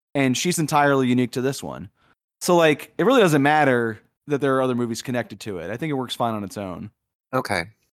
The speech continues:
Speaker 1: I assume that Boomer has not seen In the Mood for Love. That just doesn't seem like something you would have sought out on purpose.
Speaker 2: No, I, um, I had a hard time with this one. I, I'll admit it, because I felt like I did not know what was going on,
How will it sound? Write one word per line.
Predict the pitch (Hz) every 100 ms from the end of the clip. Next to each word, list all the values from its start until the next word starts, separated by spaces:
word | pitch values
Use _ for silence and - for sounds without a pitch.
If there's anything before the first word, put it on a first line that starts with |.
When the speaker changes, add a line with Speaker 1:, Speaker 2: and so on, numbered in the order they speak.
| _ _ 180
Speaker 1:
I | 214
assume | 185 254 302
that | 226 151
Boomer | 185 190
has | 147
not | 143 160
seen | - 165 147
In |
the | 127
Mood | 120 120
for | 123
Love. | 110 104
That | 131
just | 147
doesn't | 165 147
seem | 156
like | 139
something | 143 131 123
you |
would | 123
have | 113
sought | - 127 120
out | 117
on | 107
purpose. | 123 117 95 92 - - _ -
Speaker 2:
No, | 117 127 101
I, | 95 101 98 92 -
um, | 101 95 92 85 82 90 _ _ _ _ _ _ -
I | 117 123 127 101 - _ _ _ _ 123 -
had | 123
a | 113
hard | 104 95
time | 101 87 82
with | 73
this | 76 -
one. | 71 78 80 _
I, | 80 78
I'll | 90 90
admit | 82 87 82
it, | 78
because | - 90 82 80 _ _ _ _
I | 104 110
felt | 117 110
like | 107 98
I | 87
did | - 90 90
not | 90 85
know | 85 82
what | 82 85
was | 80
going | 85 80 78
on, | 73 69 71 87